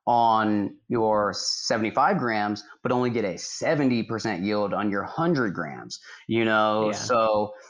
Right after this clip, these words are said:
Speaker 1: and of course, that's not, like, exact math, you know, that's just an example of
Speaker 2: Right.
Speaker 1: you can decrease your yield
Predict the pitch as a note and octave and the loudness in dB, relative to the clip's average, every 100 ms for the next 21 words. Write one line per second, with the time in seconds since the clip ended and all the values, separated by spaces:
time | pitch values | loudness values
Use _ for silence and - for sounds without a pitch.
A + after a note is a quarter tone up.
0 | - G3+ D#3 C#3+ G#2 B2 A#2 C3+ A2+ F#2+ | -4 0 0 0 0 0 0 2 2 0
1 | F#2 G#2+ G2+ F#2 F#2+ F#2 E2+ E2+ G#2+ G#2 | -4 -6 -2 -2 -2 -2 -2 -2 -2 0
2 | G2+ G2 - F2 G2+ F2+ F#2 G2 F#2+ F#2+ | 0 -2 -4 -4 -2 -2 -2 -2 -2 -2
3 | F2 F#2 F2+ F#3 D3 - _ _ _ _ | 0 0 0 -2 -4 -8 _ _ _ _
4 | _ _ - _ E2 G#2+ A2+ B2+ B2 - | _ _ -20 _ -8 -2 2 2 0 -2
5 | B2+ A#2 A2+ G#2+ D3 F3+ - F3+ F3+ - | -2 0 0 2 2 0 0 2 2 2
6 | D#3 D#3+ D3+ C#3+ G3+ G#3+ C#3+ A#2 A2+ | 2 4 4 4 4 4 4 2 0